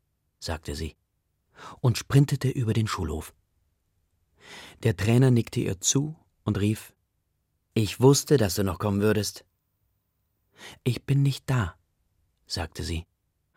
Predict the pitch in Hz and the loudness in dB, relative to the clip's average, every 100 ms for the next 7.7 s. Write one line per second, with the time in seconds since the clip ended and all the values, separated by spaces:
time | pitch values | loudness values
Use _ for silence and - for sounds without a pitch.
0 | - - 110 - 123 127 113 104 98 98 | -20 -4 -4 -2 -2 0 0 0 0 -2
1 | 107 - 101 98 92 92 101 104 92 - | -2 -2 -2 -2 -2 -2 0 -2 -4 -6
2 | 78 82 - _ _ _ _ _ _ _ | -8 -10 -12 _ _ _ _ _ _ _
3 | _ _ _ _ _ _ _ _ _ - | _ _ _ _ _ _ _ _ _ -2
4 | 113 87 113 170 175 120 87 - 101 - | -2 2 0 2 2 2 0 -4 -2 -2
5 | 98 110 117 107 104 101 95 - 104 113 | 0 2 4 4 4 2 0 -2 -2 2
6 | 117 139 165 _ _ _ _ _ _ - | 2 2 0 _ _ _ _ _ _ -12
7 | - 80 - 76 - 82 80 | -10 -8 -8 -8 -8 -8 -8